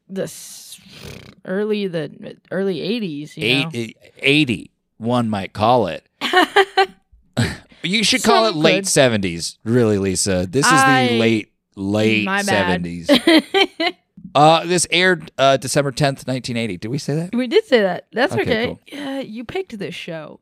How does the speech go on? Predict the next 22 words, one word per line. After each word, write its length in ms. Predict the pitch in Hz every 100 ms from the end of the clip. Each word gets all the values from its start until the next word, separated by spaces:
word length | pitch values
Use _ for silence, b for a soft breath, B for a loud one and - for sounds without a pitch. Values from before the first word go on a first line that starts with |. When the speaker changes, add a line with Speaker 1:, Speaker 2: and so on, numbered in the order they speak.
| _
Speaker 1:
And 140 | 214
I, 120 | 220 - -
Speaker 2:
I 40 |
Speaker 1:
was 100 | 240
Speaker 2:
did. 160 | - 330
Speaker 1:
it 40 | 320
because 420 | 381 - 285 269
in 120 | 262
a 60 | 233
last, 580 | 208 208 240 - _ _ -
in 220 | 233 247
an 100 | 233
episode 500 | 190 233 233 254 233
we, 240 | 226 214 208 B B
Speaker 2:
<laughs> 220 | B B
Speaker 1:
we 140 | - 277
had 420 | 269 254 226 233 -
a 100 | 220
character 500 | - 233 233 - 233
that 180 | 214 196
named 280 | 214 226 226
themselves 680 | 226 185 214 208 190 190